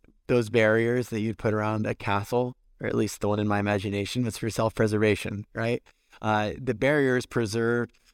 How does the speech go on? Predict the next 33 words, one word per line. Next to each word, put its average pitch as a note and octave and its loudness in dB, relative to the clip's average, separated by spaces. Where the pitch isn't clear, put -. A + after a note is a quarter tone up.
the A#2 2
lord C3+ 2
and B2 2
the B2 4
lady B2 4
of A2 2
the C3 -2
castle B2+ 0
and A#2 -2
their G#2+ 2
lives B2 2
and A2+ -2
the A#2 0
lives A#2+ 2
of A#2 0
anyone A#2 2
else A2+ 0
who A#2 0
was A2 -2
also A#2+ 0
within A#2 -2
the, A2 2
the B2 0
fortification. A#2 2
It, A2+ 2
um, G#2+ 0
protected C3 -2
their A2 2
stuff - -2
and B2 -2
it - -12
protected A#2 -4
their A2 0